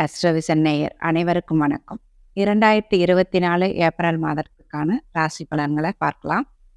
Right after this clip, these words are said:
இரண்டாயிரத்தி இருபத்தி நாலு ஏப்ரல் மாதத்துல சில கிரகங்களின் சேர்க்கை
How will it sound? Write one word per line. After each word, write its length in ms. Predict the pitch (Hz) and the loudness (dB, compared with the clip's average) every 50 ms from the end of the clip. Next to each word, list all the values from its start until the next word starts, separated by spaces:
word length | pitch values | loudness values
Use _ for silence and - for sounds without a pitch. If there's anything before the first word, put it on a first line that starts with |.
| - _ - | -16 _ -2
இரண்டாயிரத்தி 500 | 214 220 226 240 262 269 277 277 247 - | 2 2 4 4 4 4 4 2 2 4
இருபத்தி 420 | 240 214 208 208 220 214 - 214 | 4 4 4 2 0 0 0 0
நாலு 340 | 190 190 180 180 185 190 196 - - - | 0 2 2 2 2 2 0 0 -2 -2
ஏப்ரல் 380 | 180 175 180 - 196 190 185 175 175 | 0 0 0 0 -2 -2 -2 -2 -2
மாதத்துல 360 | 165 165 170 _ - 196 220 226 208 180 185 _ _ _ | -2 -2 -4 _ -2 0 0 0 0 -2 -6 _ _ _
சில 280 | - - 220 208 196 185 | 0 2 4 4 4 2
கிரகங்களின் 680 | 170 - 185 190 185 214 233 240 240 240 214 185 180 - - | 2 2 2 2 2 2 0 2 2 2 2 2 0 0 0
சேர்க்கை 400 | 185 180 180 - _ - 220 | 2 2 2 0 _ -2 -2